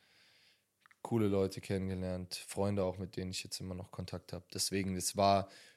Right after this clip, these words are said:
fürs ganze Leben gesehen, äh, dann aber natürlich auch mit dem Ausgang, den es genommen hat, dass ich jetzt, äh, Bundesliga spielen darf, ähm,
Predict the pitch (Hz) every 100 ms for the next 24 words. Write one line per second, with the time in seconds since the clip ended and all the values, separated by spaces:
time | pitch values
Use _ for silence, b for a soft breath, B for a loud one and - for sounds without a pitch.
0 | _ - 98 92 110 120 123 110 113 113
1 | 107 98 101 101 98 101 - 95 95 95
2 | 92 - - 117 127 120 120 117 - 131
3 | 117 110 110 101 117 107 110 117 113 104
4 | 107 - 107 113 117 110 98 101 98 -
5 | 98 - - - 95 95 101 123 104 101
6 | 98 - - 92 90 95 - B B B
7 | B - 101 101 98 95 92 95